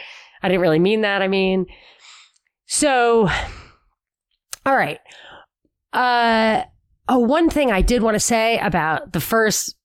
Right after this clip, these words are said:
a, a, a couple of firsts that you can expect in the new regime in D C. One is Biden may have the same first act as president as Trump did,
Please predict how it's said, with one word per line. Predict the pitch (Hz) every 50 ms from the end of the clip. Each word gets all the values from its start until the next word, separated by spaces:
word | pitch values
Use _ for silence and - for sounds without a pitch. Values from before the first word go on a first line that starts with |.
| _ _ _ -
a, | 196 - - -
a, | - 185 -
a | 233 226
couple | - 247 247 233 180
of | -
firsts | - - - 165 165 202 190 - - - - -
that | - 233 190
you | 226
can | - 233 226
expect | 208 - - - - - 185 190 214 - - - - - -
in | - 240 190 165
the | 160
new | 165 170 175 180 175 180 180 175 175 165 - - - _ _ _ _ _ _ _ _ _ _ _ _ _ _
regime | - 208 190 165 135 127 170 185 190 185 196 214 214
in | 214 185 156
D | 170 175 160
C. | - - 180 170 170 202 202 214 226 _ _ - - - - - - - -
One | 208 196 247 320 370 381
is | 294 196 156 143 147 143 156 165 165 - - - _ - - _ -
Biden | 180 156 220 226 262 302 330 277 226 190 185 180 180 185
may | 185 190 208 233 240
have | 214 196 208 185 190
the | 185
same | - - - 208 208 220 226 220
first | - - - - 202 202 208 175 - 220
act | - 156 170 170 196 226 - -
as | 160 151 -
president | - - 180 175 160 190 202 233 214 - -
as | 175 165 151 -
Trump | - - - 233 247 208 -
did, | - - 135 139 143 156